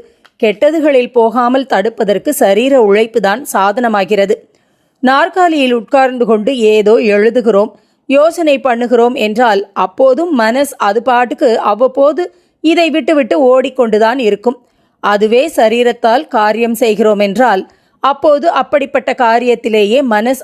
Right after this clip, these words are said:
அதிகம் ஈடுபட்டு விடுகிறது. அதனால் கண்ட கண்ட நினைப்புகளுக்கு ஓடாமல் இருக்கிறது. அதாவது சரீர உழைப்பால் சித்தம் கெட்டதில் போகவில்லையே தவிர நல்லதில் ஈடுபட்டு உத்தம அனுபவங்களை பாசிட்டிவாக பெறவில்லைதான்.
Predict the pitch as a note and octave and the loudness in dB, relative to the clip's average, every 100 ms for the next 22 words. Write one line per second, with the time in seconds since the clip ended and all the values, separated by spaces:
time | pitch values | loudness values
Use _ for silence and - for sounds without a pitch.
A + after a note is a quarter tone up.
0 | G#3+ G3+ G3 C4+ E4+ C#4+ A#3+ A3+ A3 G#3+ | -2 -2 -2 -2 0 0 0 0 0 0
1 | G3+ G#3+ G3 A#4+ - _ _ _ - A#3+ | 0 0 0 -2 -4 _ _ _ -4 -2
2 | B3 C4 C4 D4 C4+ A#3+ A#3+ B3+ A#3+ A#3 | 0 0 0 0 -2 -2 -2 -2 0 0
3 | A3 A#3 C#4+ D#4 C#4 B3+ C4 C#4+ A3 A3+ | 0 -2 -2 -2 0 0 0 0 2 2
4 | A#3+ A#3+ C#4 B3 A3 A3+ G#3 - - _ | 2 0 0 0 -2 -2 0 -2 -6 _
5 | _ _ - G3 G#3 G#3 A#3 - A3 B3 | _ _ -4 0 2 0 0 2 2 0
6 | - G3 G#3 C#4 C#4+ B3 G#3+ A#3+ A#3 A#3 | 2 2 2 2 2 2 2 0 0 0
7 | B3 - - - A3 - D4 C4 A3+ F3 | 0 -2 -12 -8 -6 -2 -4 -2 -4 -2
8 | B3+ A#3+ B3+ A3+ G3+ A3 G#3+ G#3 G3+ G3+ | 0 0 0 0 2 2 0 0 0 0
9 | F#3+ G#3 A#3 F#3+ - _ _ _ G3+ F#3+ | 0 2 2 0 -2 _ _ _ -2 0
10 | A3+ D#4+ D4 D4 C4 B3+ B3 B3 - D4+ | 0 0 0 -4 -2 -2 0 0 0 -2
11 | A#3 A3 C4+ C4+ B3+ B3 B3 A#3+ A#3 A3+ | -2 -2 -2 0 0 0 2 2 2 0
12 | C#4 - A3+ G#3 B3+ D4+ C#4 B3+ A3+ D4 | 0 -2 0 2 0 -2 0 0 0 0
13 | D4 A3+ G#3+ C4 C4+ B3+ A#3+ A#3 | -2 0 0 0 0 0 0 -2